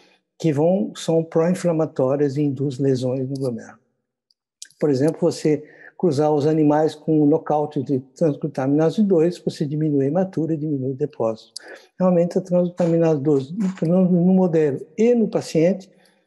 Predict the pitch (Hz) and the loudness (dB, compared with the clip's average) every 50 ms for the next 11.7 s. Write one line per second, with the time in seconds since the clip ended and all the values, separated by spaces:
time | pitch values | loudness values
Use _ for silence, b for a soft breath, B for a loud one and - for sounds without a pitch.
0 | b b _ 170 156 165 170 160 - - 165 147 - - - _ _ 226 - - | b b _ 0 2 2 0 0 -2 -4 -4 -4 -4 -4 -10 _ _ -12 -12 -12
1 | - - 233 220 226 - 175 165 - - 175 175 190 196 - - _ - 294 277 | -2 0 0 0 2 2 0 0 0 0 0 0 0 0 -2 -6 _ -16 -12 -4
2 | - 214 220 214 196 208 220 226 - 190 180 147 - - - - - - 165 - | 0 2 2 2 2 0 -2 -6 -4 -2 -2 -2 -2 -4 -6 -6 -4 -4 -4 -4
3 | - - 170 170 170 190 196 170 165 160 156 156 143 143 135 127 120 123 139 170 | -2 -2 0 2 4 2 2 2 2 0 0 0 0 0 0 0 0 0 0 0
4 | 185 185 - - 139 - - 147 139 143 165 208 208 190 - 147 - - 151 143 | 0 -2 -4 -6 -4 -2 -2 0 2 2 2 2 0 0 -4 -8 -6 -6 -6 -6
5 | 147 139 147 143 139 135 131 131 135 156 160 - - - 139 127 127 147 - - | -4 -4 -4 -2 -2 -4 -4 -2 0 0 0 -2 -4 -6 -6 -6 -6 -8 -8 -8
6 | 135 151 - - 139 131 - 147 143 147 143 139 143 135 135 131 135 131 135 143 | -6 -6 -6 -8 -8 -4 -2 0 0 0 0 -2 -2 -4 -4 -2 -2 0 2 2
7 | 135 135 131 135 127 120 120 120 139 180 214 - B B B B B B B B | 0 0 0 -2 -2 -2 -2 -2 -2 -2 -2 -4 B B B B B B B B
8 | B B B B B B _ - 156 135 - 175 180 175 175 - 208 185 165 151 | B B B B B B _ -6 -6 -2 0 0 0 0 0 0 0 0 2 2
9 | 160 170 160 151 160 165 180 - 165 151 151 160 165 156 135 147 147 156 165 151 | 2 2 2 2 2 0 0 0 0 0 2 2 2 2 2 2 2 2 0 -2
10 | - - - 120 120 - - - 208 170 147 151 180 196 202 185 - - 147 151 | -4 -4 -4 -4 -4 -4 -2 0 0 2 2 2 2 0 0 -2 -4 -4 -2 0
11 | 170 165 165 - 180 151 170 175 - - 160 151 156 185 | 0 0 0 -2 -2 0 0 -2 0 0 0 0 0 0